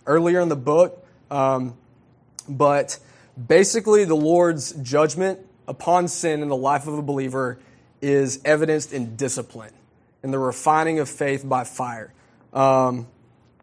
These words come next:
and so basically, as we're called to be, as we're called to be sons, um, we receive discipline and correction from the Father because we're not yet what we're supposed to be. We've been called righteous, but we're not yet fully righteous.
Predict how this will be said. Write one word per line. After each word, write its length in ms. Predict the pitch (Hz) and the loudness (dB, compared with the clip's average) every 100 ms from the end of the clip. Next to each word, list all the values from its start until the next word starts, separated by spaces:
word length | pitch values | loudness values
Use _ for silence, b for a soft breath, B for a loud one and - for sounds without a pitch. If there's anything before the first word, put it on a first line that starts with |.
| _ _ - | _ _ -8
and 140 | 175 | -6
so 180 | - 170 | 4 6
basically, 440 | 151 196 202 208 | 8 6 6 4
as 120 | 190 156 | 4 2
we're 100 | 147 | -2
called 360 | - 180 185 | 4 4 4
to 60 | 170 | 0
be, 360 | 160 160 139 b b b | -2 -2 -4 b b b
as 120 | 156 | -2
we're 100 | 151 | -2
called 240 | - 208 190 | 2 2 2
to 40 | |
be 120 | 156 | 0
sons, 720 | 135 - 220 220 143 139 - b b b | -2 2 2 4 2 -2 -8 b b b
um, 540 | 143 139 135 135 135 127 - B B B B | -6 -2 0 -2 -6 -12 -20 B B B B
we 440 | 143 151 185 190 190 | -6 -2 0 0 -2
receive 500 | 151 160 - 170 139 | 0 0 0 -2 0
discipline 480 | 170 190 175 175 165 | 0 0 -2 0 0
and 100 | 156 | -2
correction 520 | - 160 185 156 135 | 0 0 0 -4 -6
from 160 | 147 | -6
the 60 | 135 | -8
Father 500 | 123 147 143 135 127 B B | -4 -2 -2 -4 -8 B B
because 360 | 143 135 165 139 | -6 2 2 4
we're 120 | 185 | 2
not 240 | 185 147 | 4 2
yet 360 | 123 139 165 170 | 0 4 6 6
what 140 | 156 | 2
we're 160 | 139 135 | -2 -4
supposed 420 | - - 143 - | -4 -4 -4 -6
to 60 | 135 | -10
be. 400 | 123 156 110 - b b b b | -6 -6 -6 -14 b b b b
We've 180 | 151 160 | 0 2
been 140 | 151 | 0
called 340 | 143 190 208 160 | 0 2 2 2
righteous, 440 | 139 127 123 135 | 0 0 -4 -4
but 140 | 156 | -2
we're 120 | 143 147 | 0 0
not 280 | 156 147 | 0 0
yet 360 | 127 143 151 123 | -2 0 0 -2
fully 340 | - 156 147 | -2 0 0
righteous. 600 | 127 123 117 120 85 - | -2 -8 -10 -14 -12 -12